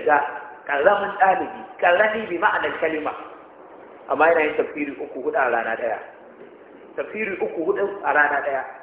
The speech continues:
ya yi da safi, ya yi da yamma, ya yi da daddare. Yana ganin shi ya isa. Amma duk wanda ya san da ya yi tafsiri, ya yi littafin Allah, to kullum cikin damuwa,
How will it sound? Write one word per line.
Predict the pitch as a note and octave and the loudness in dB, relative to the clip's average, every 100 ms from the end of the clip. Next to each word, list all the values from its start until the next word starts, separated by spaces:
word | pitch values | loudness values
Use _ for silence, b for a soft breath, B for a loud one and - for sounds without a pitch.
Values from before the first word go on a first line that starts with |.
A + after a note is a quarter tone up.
| - | -6
ya | D3+ | 0
yi | |
da | D#3+ D3 | 0 0
safi, | C#3 C3+ C#3 - - - | -2 -4 -8 -16 -20 -6
ya | D3 | -4
yi | D#3 | -2
da | |
yamma, | C#3+ D3+ - B2 - - | 0 -2 -2 -6 -6 -8
ya | |
yi | D#3 | -6
da | D3 | -6
daddare. | B2+ B2 C3 B2+ - - - - - - - - - - - - - - - - - C#3+ | -8 -8 -8 -8 -12 -20 -20 -20 -20 -20 -20 -20 -20 -20 -20 -20 -20 -20 -20 -20 -6 4
Yana | G3+ F#3 | 6 8
ganin | E3 E3+ - | 6 2 -4
shi | F3 | -4
ya | F3+ | -4
isa. | D3+ - A2+ - - _ - - _ _ - - - - - - - - | -4 -10 -14 -16 -20 _ -20 -20 _ _ -20 -20 -20 -20 -20 -20 -8 0
Amma | E3+ G3 G#3+ | 4 6 4
duk | C4 C4 | 2 0
wanda | C#4+ A#3 | 2 2
ya | G3+ | 0
san | G#3+ G#3 | -2 -6
da | F3+ | -4
ya | |
yi | F3+ D#3+ | -4 -4
tafsiri, | - - D#3+ D3 A#2 | -8 -12 -14 -14 -10
ya | C#3+ F3 | -4 -2
yi | |
littafin | D3 - D#3+ D#3 C#3+ - | -4 -6 -4 -4 -6 -12
Allah, | C#3 B2 - - - - _ _ _ _ - - - | -12 -14 -18 -20 -20 -20 _ _ _ _ -20 -6 0
to | D3+ | 4
kullum | G#3+ A3 A3+ A3+ | 4 4 2 2
cikin | G#3+ G#3 | -4 2
damuwa, | F#3 D3+ E3 F3 | 4 4 4 4